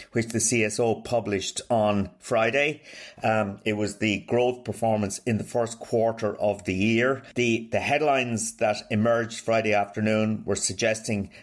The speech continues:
that the Irish economy is in technical recession. I know we're gonna go on and talk a little bit about what we mean by technical recession later on, but, you know, one definition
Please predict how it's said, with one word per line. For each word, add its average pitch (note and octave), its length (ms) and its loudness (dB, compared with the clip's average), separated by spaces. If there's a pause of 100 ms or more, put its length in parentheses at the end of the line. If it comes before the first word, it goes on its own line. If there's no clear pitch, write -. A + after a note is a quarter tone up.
(100)
that G#2 180 0
the G#2+ 140 2
Irish G#2 240 0
economy G2+ 760 -2
is A#2 220 2
in G#2 380 0
technical G2+ 680 -2
recession. G#2+ 760 0
I G#2+ 80 2
know B2+ 420 0 (100)
we're A2 180 -2
gonna A2 200 2
go G#2+ 160 2
on A2+ 180 4
and G2+ 160 -2 (160)
talk A#2 320 0
a G#2+ 60 -4
little B2 220 0
bit A#2 160 2
about G#2 320 0
what A2 140 2
we G#2+ 120 0
mean A2+ 260 2
by G#2 140 2
technical G#2+ 480 -2
recession G#2 640 0
later G#2 340 2
on, A2 300 2
but, G#2+ 320 0 (560)
you A#2+ 100 -2
know, A2 140 2
one B2 420 0
definition A2+ 760 -2